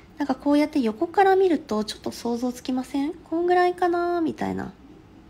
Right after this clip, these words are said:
で、ちょっと横からワンクッション置いて、あ、大丈夫だなと思ったら置けばいいし、少なかっ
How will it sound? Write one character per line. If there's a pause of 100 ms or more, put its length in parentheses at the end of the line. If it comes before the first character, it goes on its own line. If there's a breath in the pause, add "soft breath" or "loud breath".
(1120)
で、
ち
ょ
っ
と
横
か
ら
ワ
ン
ク
ッ
シ
ョ
ン
置
い
て、 (260 loud breath)
あ、
大
丈
夫
だ
な
と
思
っ
た
ら
置
け
ば
い
い
し、 (240 loud breath)
少
な
か
っ